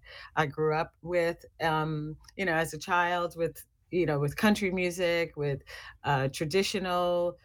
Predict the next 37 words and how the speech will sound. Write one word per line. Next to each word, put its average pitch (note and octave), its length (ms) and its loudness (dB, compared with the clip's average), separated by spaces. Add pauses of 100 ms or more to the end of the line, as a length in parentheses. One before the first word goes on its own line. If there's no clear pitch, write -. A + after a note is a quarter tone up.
(300)
um, C#3+ 720 -2
you F3 120 2
know, D3+ 120 2
Southeastern F3+ 800 0
tribal E3+ 320 2
music. E3+ 800 0
And D#3+ 420 0
then, D#3 480 0 (320)
you F3 140 -2
know, E3 120 2
as D#3 140 -2
a D#3+ 60 -4
teenager E3 560 0
in D#3 160 0
New D#3 100 2
York D3 220 0
City, D#3+ 540 0 (640)
just - 280 2
the E3 80 0
sounds F3+ 560 0
of, E3 280 0 (120)
of D#3+ 320 0 (160)
music D#3+ 440 2
in E3 100 2
New E3 60 0
York D3+ 220 0
City D3+ 540 2
with D3 240 2
the, C3+ 260 0
you D#3 120 2
know, C#3 180 0
that C3+ 180 0
kind E3 240 -2
of, D3 140 0
like, D3 280 -2 (440)
earthy E3 320 2
grit. E3 560 0